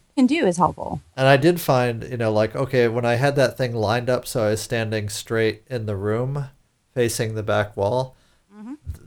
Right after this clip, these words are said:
Speaker 2: the sound was terrible, and I turn it, like, just by a few degrees, and suddenly the reflections are a lot better. It's really,
Speaker 1: It's all
Speaker 2: it's
Speaker 1: about minimizing the bouncing.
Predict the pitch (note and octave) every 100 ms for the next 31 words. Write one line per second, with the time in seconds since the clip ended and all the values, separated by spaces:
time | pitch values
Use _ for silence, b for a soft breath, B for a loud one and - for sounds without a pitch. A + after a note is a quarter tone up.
0 | A#2 A#2+ A2+ G#2 G2 - - - A#2 A#2
1 | B2+ G#2+ G2+ F#2+ - - D3+ F#3 B2 G2+
2 | G2+ G2 G2 C3 B2 G#2 G#2+ G#2 - G#2+
3 | - G2 G2+ F#2+ - A#2+ F#2+ G2 G2 A#2
4 | C#3+ - - G#2 G#2 G2+ - A2 G#2+ G#2
5 | F2 G2+ G2 - G2 - F2+ G2+ F#2 F#2+
6 | - - F#2+ G2 G2 - A#2+ A2+ G#2+ E2+
7 | - - - F3+ G#3+ A3+ F3+ F#3+ G#3+ A3+
8 | G#3 G3+ G3+ G3 G3+ G3 - D#3+ E3